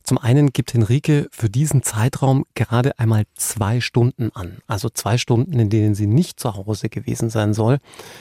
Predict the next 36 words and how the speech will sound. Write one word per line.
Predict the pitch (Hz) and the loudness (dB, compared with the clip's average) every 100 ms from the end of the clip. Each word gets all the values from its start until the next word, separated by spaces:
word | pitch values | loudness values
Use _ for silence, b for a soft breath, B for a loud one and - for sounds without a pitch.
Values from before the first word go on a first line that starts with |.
| B - | B -6
Das | 127 - | -6 -4
würde | 139 135 | -4 -4
ihr | 165 123 | -2 0
ja | 120 117 | 2 4
nicht | 160 - - 135 | 2 0 -8 -8
die | |
Zeit | - 113 117 - | -6 -4 -4 -2
einräumen, | 113 113 113 110 107 B B - | -2 0 0 0 -2 B B -6
die | |
sie | 113 | -4
braucht, | 110 - 107 113 - - | -6 -4 -2 -2 -6 -8
um | - | -2
nach | 107 - | -2 -2
Koblenz | - 117 117 101 - | -4 -2 0 -2 -4
und | - 113 | -8 -8
zurückzukommen. | - 123 - - - - 92 95 147 180 B B B B | -6 -4 -4 -6 -12 -8 -4 -2 -2 -2 B B B B
Zum | - 175 | -2 -2
anderen | - 127 156 175 190 B B B | 2 2 2 2 0 B B B
konnte | - 131 160 | -4 -2 2
man | 160 147 | 2 2
tatsächlich | 131 117 - 156 - 156 - | 0 -4 -2 -4 -2 -8 -4
belegen, | 120 98 101 131 175 196 B B B | -4 -2 -2 2 2 0 B B B
dass | 120 - | -4 -2
sie | 151 | -2
just | 113 190 - - | 0 0 -2 -2
an | 147 | 0
diesem | 151 156 139 | 0 -2 -2
Tag | - - 113 170 B B _ | -4 -4 -2 -4 B B _
bei | 110 143 - | -4 -2 0
einem | 127 123 | 0 0
Arzt | - 139 - - | 0 -4 -4 -6
gewesen | 107 98 95 104 | -4 -2 -2 0
war | 95 107 165 B B B | 0 0 -2 B B B
und | 123 110 | 0 2
dort | 110 143 170 - b b | 2 0 -2 -8 b b
wieder | 127 156 | 0 0